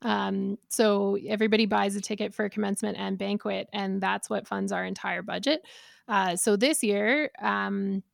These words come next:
since we aren't selling tickets for anything, uh, the school has actually really generously offered to, like, absorb our grad costs, um, just as kind of, um,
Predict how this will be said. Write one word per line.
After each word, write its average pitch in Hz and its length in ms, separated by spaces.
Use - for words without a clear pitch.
since 226 420
we 208 400
aren't 214 220
selling 208 320
tickets 202 320
for 196 160
anything, 190 760
uh, 196 300
the 214 240
school 214 640
has 202 180
actually 202 300
really 190 300
generously 202 500
offered 202 300
to, 190 380
like, 196 180
absorb 190 480
our 196 160
grad 214 320
costs, 262 480
um, 196 320
just 196 260
as 196 140
kind 196 200
of, 190 200
um, 190 460